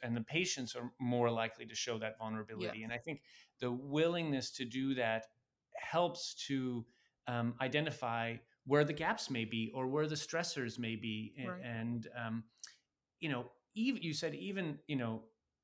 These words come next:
Speaker 1: uh, without a medical education, you know, I've had the good fortune of, of taking care of, of children of physicians of various types.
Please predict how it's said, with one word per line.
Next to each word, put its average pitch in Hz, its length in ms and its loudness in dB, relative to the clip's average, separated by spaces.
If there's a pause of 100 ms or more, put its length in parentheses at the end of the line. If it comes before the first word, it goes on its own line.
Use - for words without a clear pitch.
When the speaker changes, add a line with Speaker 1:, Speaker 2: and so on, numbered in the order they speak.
(240)
Speaker 1:
uh, 127 180 2
without 139 460 4
a 139 60 2
medical 127 380 0
education, 120 600 -6 (340)
you 160 60 -6
know, 160 60 0
I've 151 80 2
had 165 160 4
the 147 60 0
good 151 200 0
fortune 147 360 0
of, 110 200 -4
of 117 220 -2
taking 127 340 -2
care 127 600 0
of, 113 320 -4 (440)
of 117 300 -4
children 135 600 0
of 120 380 0 (140)
physicians 131 640 -2
of 120 80 -8
various 123 500 -2
types. 127 440 -4